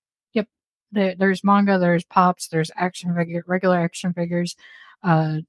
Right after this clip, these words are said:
there's, like, your more complex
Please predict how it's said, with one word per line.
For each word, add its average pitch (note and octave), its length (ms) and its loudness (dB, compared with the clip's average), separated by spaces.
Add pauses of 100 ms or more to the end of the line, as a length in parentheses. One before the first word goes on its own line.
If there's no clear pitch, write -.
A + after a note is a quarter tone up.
(140)
there's, E3+ 760 0 (280)
like, F3 300 -4
your F3+ 100 0
more E3+ 460 2 (260)
complex F3 760 0